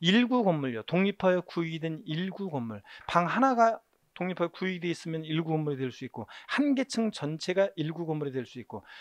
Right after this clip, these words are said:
한 개층이 백일 호와 백이 호로 독립하여 구획이 돼 있다, 출입문 별도로, 그럼 각각 일 구 건물이 됩니다. 그럴 때 주거용 상면적이 오십 프로 이상이면 이건 뭐다? 전부 주택으로 봅니다.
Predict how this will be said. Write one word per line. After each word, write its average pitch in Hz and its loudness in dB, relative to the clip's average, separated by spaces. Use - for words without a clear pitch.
한 262 4
개층이 220 -2
백일 180 0
호와 190 8
백이 151 0
호로 175 2
독립하여 160 2
구획이 175 -2
돼 170 0
있다, 170 -4
출입문 170 -2
별도로, 156 0
그럼 143 -6
각각 160 2
일 139 -4
구 151 -8
건물이 135 -2
됩니다. 104 -8
그럴 170 4
때 139 2
주거용 202 8
상면적이 180 2
오십 165 8
프로 165 2
이상이면 156 0
이건 165 4
뭐다? 190 4
전부 131 -2
주택으로 135 0
봅니다. 101 -8